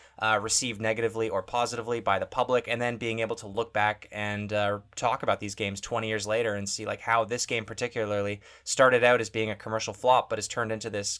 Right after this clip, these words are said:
cult phenomenon and one of the, um, you know, like you said, on top ten lists of all time from, from this generation, and on some people's top ten GameCube lists. Um, so yeah, it's a terrific game, and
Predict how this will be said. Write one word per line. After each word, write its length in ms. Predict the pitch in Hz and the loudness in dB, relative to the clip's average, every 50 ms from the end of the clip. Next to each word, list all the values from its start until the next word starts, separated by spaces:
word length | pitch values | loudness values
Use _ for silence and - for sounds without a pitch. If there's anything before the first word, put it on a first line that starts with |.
| - | -10
cult 260 | - - 113 107 - | -8 -8 -8 -8 -8
phenomenon 680 | - - - 101 101 107 117 117 107 101 98 98 98 101 | -8 -8 -6 -2 0 0 0 0 0 2 2 2 2 0
and 260 | 98 98 98 98 - - - - - _ _ | -2 -4 -6 -8 -12 -16 -20 -20 -20 _ _
one 180 | 110 113 117 | -2 0 0
of 100 | 117 107 | 0 -2
the, 220 | 101 120 110 110 104 | -2 -2 0 2 2
um, 260 | 101 101 101 101 104 | 4 4 2 0 -2
you 80 | 101 120 | -4 -6
know, 100 | 104 98 | -6 -4
like 160 | 98 101 104 - | -4 -4 -6 -6
you 80 | 104 | -4
said, 240 | - - 131 123 98 | 0 2 2 2 0
on 100 | 101 104 | -2 -6
top 240 | - - 117 101 - | -6 -6 -6 -6 -6
ten 240 | - - 120 117 113 | -6 -6 -6 -4 -2
lists 300 | 107 107 - - - 113 | -2 -2 -2 -4 -4 -2
of 80 | 101 | 0
all 100 | 107 104 | 0 0
time 380 | - - 117 117 120 107 101 104 | 0 -2 -2 -2 -2 -2 -4 -4
from, 340 | - 113 104 104 101 104 110 | -6 -4 -4 -4 -6 -8 -8
from 220 | - 110 110 107 | -6 -6 -6 -6
this 120 | 107 104 | -8 -8
generation, 640 | - - 110 101 101 104 113 113 - - 104 101 98 | -6 -6 -4 -4 -2 -4 -4 -4 -6 -6 -8 -6 -6
and 160 | 107 110 110 | -4 -2 -2
on 200 | 107 110 107 101 | -2 -2 -4 -6
some 200 | - - - 113 | -6 -6 -6 -4
people's 320 | 110 123 117 120 120 110 - | -6 -4 -4 -4 -4 -4 -4
top 220 | - 120 113 - | -4 -4 -4 -2
ten 180 | - 135 123 117 | -4 -6 -6 -4
GameCube 360 | 113 131 160 165 - 104 95 | -4 -6 -6 -6 -6 -6 -4
lists. 320 | 92 92 92 - - - - - - - - - - _ _ - | -4 -4 -4 -4 -8 -10 -14 -16 -20 -20 -20 -20 -20 _ _ -2
Um, 440 | 104 107 107 104 104 104 101 101 101 - | 0 2 2 2 0 -2 -4 -8 -10 -8
so 140 | - - | -4 -2
yeah, 200 | 113 120 135 127 107 | 2 2 2 0 0
it's 200 | 107 110 - - | -4 -6 -2 0
a 240 | 120 117 113 113 110 | 2 2 2 2 0
terrific 380 | - - - 127 127 - 131 113 | -2 -4 -2 -2 -2 -2 -4 -2
game, 260 | - 117 123 131 127 | 0 0 0 0 0
and 140 | 123 117 110 | -4 -6 -6